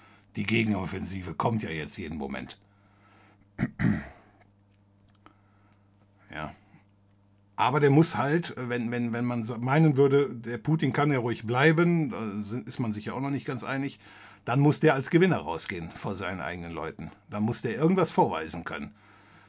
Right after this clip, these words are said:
So, so wie ich den, äh, den Zelensky, den kenn ich ja auch nicht, aber so wie man den einschätzen könnte, wäre, der hört ja jetzt nicht auf. Der wird die, äh, auch diese Donbass-Region, die wird er nicht abgeben wollen.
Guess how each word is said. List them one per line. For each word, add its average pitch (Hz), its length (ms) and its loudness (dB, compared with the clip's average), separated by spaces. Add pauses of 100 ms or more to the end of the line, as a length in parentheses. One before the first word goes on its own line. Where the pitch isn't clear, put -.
(120)
So, 92 200 -6
so 123 200 -4
wie 143 120 0
ich 175 140 -8
den, 151 360 2
äh, 131 380 -4
den 120 220 -4
Zelensky, 117 760 2 (360)
den 87 200 -12
kenn 98 140 -10
ich 90 100 -12
ja 87 80 -8
auch - 140 -6
nicht, 95 240 -10 (320)
aber 123 220 -4
so 156 160 4
wie 175 80 6
man 156 140 6
den 139 160 0
einschätzen 131 580 -2
könnte, 180 440 2
wäre, 156 360 2
der 107 200 -2
hört 135 180 -2
ja 113 60 -2
jetzt 127 360 -4
nicht 160 240 2
auf. 123 340 -2
Der 101 240 -8
wird 117 200 -8
die, 120 260 -4
äh, 76 60 -4
auch 107 260 -8
diese 123 260 -4
Donbass-Region, 120 840 -2
die 104 140 -8
wird 120 120 -6
er 110 100 -2
nicht 147 200 -2
abgeben 76 420 -6
wollen. 71 260 -10